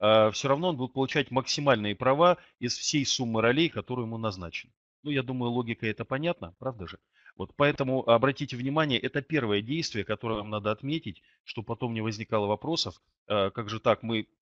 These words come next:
не хотели, чтобы человек видел этот, э, план график, этот проект, э, а он его видит и редактирует. А, вот это первое, что надо сделать. А, дальше, естественно, как-то,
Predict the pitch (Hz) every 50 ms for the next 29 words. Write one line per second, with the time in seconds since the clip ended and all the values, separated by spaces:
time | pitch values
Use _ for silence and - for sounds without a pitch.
0 | _ - 113 110 - - 117 - - 160 165 139 110 - - 98 101 95 - -
1 | - 113 107 98 - - 113 113 107 98 95 92 95 92 - 92 - - - 98
2 | 95 95 95 90 - _ _ _ _ _ _ _ _ _ 107 104 101 98 98 113
3 | 135 139 - 107 - 104 - - 85 - _ - 101 117 123 127 - - - -
4 | 98 95 92 90 _ _ _ - - 95 95 95 - - 92 98 107 120 123 110
5 | 110 107 110 107 95 92 87 85 90 - - 98 92 98 95 92 92 87 90 98
6 | 104 95 104 101 - _ - 92 - _ _ _ _ _ - - - - - _
7 | _ _ _ _ - 95 95 92 92 90 87 85 87 92 92 - _ - - -
8 | 131 - - 120 117 110 101 - - 90 90 87 82 - - _ _ _ _ _
9 | _ _ _ _ _ _ _ _ - - - - 117 127 190 202 190 - - 117
10 | 98 - - 123 131 - - - 185 190 185 - - 147 131 117 107 - 160 175
11 | - - 147 135 123